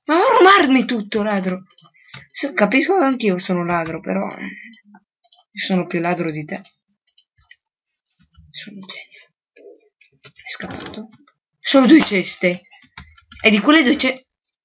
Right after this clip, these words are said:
zitti, eh. Non dite niente. Ah,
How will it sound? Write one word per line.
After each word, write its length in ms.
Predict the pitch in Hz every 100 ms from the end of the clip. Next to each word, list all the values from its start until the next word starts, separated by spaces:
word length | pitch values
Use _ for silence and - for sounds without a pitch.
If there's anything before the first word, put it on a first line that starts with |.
| _ _ _ _ - - - - _ _ _ _ - - - - _ _ _ _ _
zitti, 420 | - - _ - -
eh. 220 | 190 202 208 - - 202 214
Non 200 | 175 175
dite 240 | 190 190
niente. 400 | - - - - - _ _ _ _ _ _ - - - - _ _
Ah, 300 | 330 440 427